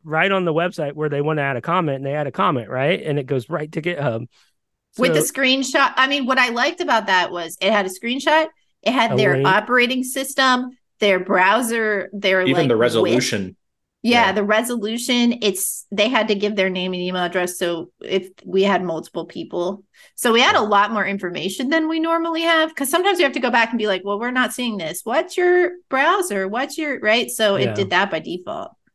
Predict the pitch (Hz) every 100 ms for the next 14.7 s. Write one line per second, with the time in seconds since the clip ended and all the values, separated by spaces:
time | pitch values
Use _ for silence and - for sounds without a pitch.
0 | _ _ _ _ _ - 175 175 233 190
1 | 175 151 143 156 139 131 123 - _ _
2 | _ 156 135 143 - _ - 160 151 170
3 | 151 143 135 - _ _ _ 156 131 -
4 | _ _ _ 156 143 139 135 147 131 147
5 | 151 131 139 135 135 127 131 131 139 143
6 | 139 - 147 131 139 151 139 143 - 180
7 | 147 139 - 143 139 135 127 123 - -
8 | 131 117 139 127 120 127 127 127 131 -
9 | 143 131 - 127 123 131 123 135 127 131
10 | 123 113 117 120 - 120 117 _ - -
11 | _ _ - 113 113 135 - 131 - 127
12 | 123 123 120 139 123 117 120 - 113 113
13 | - 135 123 127 - 147 131 117 104 131
14 | 120 117 117 117 113 117 113